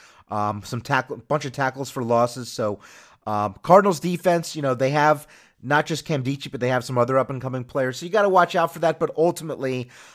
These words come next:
uh, I think, you know, you, you look, you look at the Cardinals this year, what's been their main issue? They can't protect, they can't protect their quarterback. Injuries on the, on the offensive line. Uh, Green Bay doesn't have the best pass rush in the league, but they have a good enough one to cause havoc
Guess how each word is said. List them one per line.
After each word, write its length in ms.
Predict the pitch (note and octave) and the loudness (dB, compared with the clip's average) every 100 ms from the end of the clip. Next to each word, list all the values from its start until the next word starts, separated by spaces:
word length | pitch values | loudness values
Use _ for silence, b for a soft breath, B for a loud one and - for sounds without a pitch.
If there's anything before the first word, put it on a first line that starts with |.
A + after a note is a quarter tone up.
| B | B
uh, 220 | A#2+ A#2+ | 0 2
I 160 | - D3+ | 4 2
think, 380 | D3+ D#3+ D3 D3 | 2 0 -2 -4
you 60 | |
know, 120 | C#3 B2+ | -2 -2
you, 300 | B2 C3 C#3 | -2 -4 -4
you 120 | B2+ | 2
look, 220 | D#3 E3 | 2 2
you 120 | D#3 | 0
look 140 | E3 E3+ | 0 0
at 120 | D3 | -2
the 80 | D#3 | -4
Cardinals 440 | - D3 D3 C3+ | 4 4 4 -4
this 200 | C#3+ - | -4 -6
year, 260 | C#3+ C#3 C3+ B B - | -4 -4 -4 B B -2
what's 180 | D#3+ | -2
been 160 | - F3 | 0 0
their 100 | D3+ | 0
main 200 | C#3+ C#3+ | 0 0
issue? 380 | C3+ - C3 B2+ B B | -2 -2 -4 -6 B B
They 100 | - | -4
can't 260 | D3 F3 E3 | 0 2 2
protect, 360 | D3+ F3 D#3 - | 0 0 0 -2
they 80 | |
can't 240 | A#2+ E3+ D#3 | -6 -4 -4
protect 340 | D#3 E3 D#3 | -4 -2 -2
their 120 | D#3 | -4
quarterback. 520 | - D#3 C#3 C3 C3 D#3+ | -4 0 2 2 0 -2
Injuries 340 | D3+ C#3+ C3 | -8 -6 -4
on 140 | C#3 | -4
the, 100 | C3 | -4
on 140 | C#3 C3 | -6 -4
the 100 | C3+ | -2
offensive 520 | C3 B2+ C3+ B2 A2+ | -2 -2 -6 -8 -6
line. 340 | B2 A#2 A#2 A#2 B B B | -2 0 -2 -8 B B B
Uh, 180 | - A#2 | -4 -2
Green 300 | A2+ D3 E3+ | -2 0 2
Bay 160 | E3 D#3+ | 4 4
doesn't 280 | D3+ C#3+ D3+ | 2 0 -4
have 120 | D3+ | -4
the 80 | C#3 | 0
best 300 | D3 C#3 - | 0 0 -2
pass 280 | D#3 C#3 | -2 -2
rush 220 | D#3 D3 D3 | 0 0 0
in 80 | |
the 80 | C#3+ | -8
league, 340 | C3+ D#3 D3+ - B B | -4 -2 -4 -8 B B
but 80 | C3+ | 0
they 80 | C#3+ | 0
have 80 | |
a 60 | B2 | 0
good 300 | G#2 E3+ D3 | 0 0 0
enough 260 | C3+ B2 C3+ | -2 -2 -2
one 220 | B2+ A2+ | -4 -4
to 100 | A#2 | -6
cause 360 | - C3 A#2 | 0 2 2
havoc 380 | D3+ C3+ A2 G#2+ | 0 -2 -2 -8